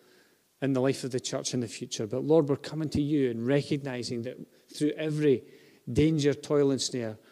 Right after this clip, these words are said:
we have already come, and you've been with us there. Lord, you've never left us, you've never forsaked us, forsaken us. And Father, we just ask, uh, that you would come and that you would do your work in this church. Father, we welcome you into this church to,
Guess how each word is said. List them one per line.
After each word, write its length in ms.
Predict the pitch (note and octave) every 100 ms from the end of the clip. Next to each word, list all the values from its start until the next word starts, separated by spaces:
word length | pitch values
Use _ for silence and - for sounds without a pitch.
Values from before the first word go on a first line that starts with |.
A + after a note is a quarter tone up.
| _ -
we 120 | B2+
have 260 | G2+ C3+ B2
already 280 | B2 A#2+ A#2
come, 340 | - A2 G#2+
and 160 | G#2+ A2+
you've 140 | A#2+
been 180 | A#2+ A2
with 220 | B2 -
us 200 | A#2+ G2
there. 240 | A#2 G#2 - _ _ _ -
Lord, 220 | C#3 B2
you've 160 | B2+
never 320 | A#2+ C#3+ C#3+ C3+
left 320 | C#3 C3+ C#3+
us, 280 | C3 A#2+ -
you've 180 | A#2 F#2+
never 280 | A2 A#2 B2
forsaked 500 | - A2+ - G#2 -
us, 300 | G2 F#2+ - _ _ _ -
forsaken 480 | A#2+ - A#2 -
us. 320 | G#2+ F#2 - - _ - - _ -
And 160 | B2
Father, 240 | - E3 E3
we 100 | D#3+
just 220 | D3+ -
ask, 440 | D3 D3 D3 - - - _ _ _ _ -
uh, 240 | A2+ A2+ C#3+
that 140 | C3
you 280 | D3 B2+ D3+
would 160 | C#3+ -
come 420 | - E3 D3+ C3 - _ C#3+
and 180 | C3+
that 80 | C#3
you 140 | C3+ A#2+
would 160 | A2+
do 120 | - C#3+
your 420 | D3 C#3 C3+ B2
work 260 | B2+ -
in 100 | C3
this 160 | B2+ G#2+
church. 460 | - G#2+ - - - _ _ _ _ _ _ _ _ -
Father, 240 | D3+ D#3
we 160 | D3+ D3+
welcome 480 | C#3 D3+ D3+ D3+ C#3+
you 80 | C3+
into 180 | B2
this 160 | B2+ A#2+
church 320 | - C3 -
to, 180 | -